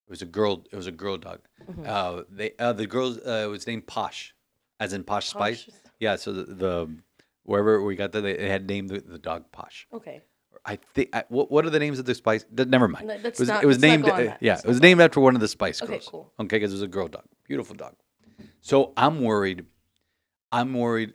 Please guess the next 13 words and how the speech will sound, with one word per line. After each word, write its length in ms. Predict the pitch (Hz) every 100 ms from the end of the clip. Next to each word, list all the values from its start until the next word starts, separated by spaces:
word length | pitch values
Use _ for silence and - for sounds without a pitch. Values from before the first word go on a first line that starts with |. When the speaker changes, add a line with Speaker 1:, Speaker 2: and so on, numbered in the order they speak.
| _
Speaker 1:
Oh 100 | 98
my 120 | 92 90
goodness, 300 | 85 82 -
some 160 | 110
of 60 | 110
my 140 | 110 95
ushers 280 | 92 -
can 140 | - 85
be 100 | 82
a 60 |
little 280 | 82 104 117
too, 640 | 113 - 104 107 104 101 - _ _ _ _ _ _ _ -
uh, 760 | 101 95 92 90 90 90 -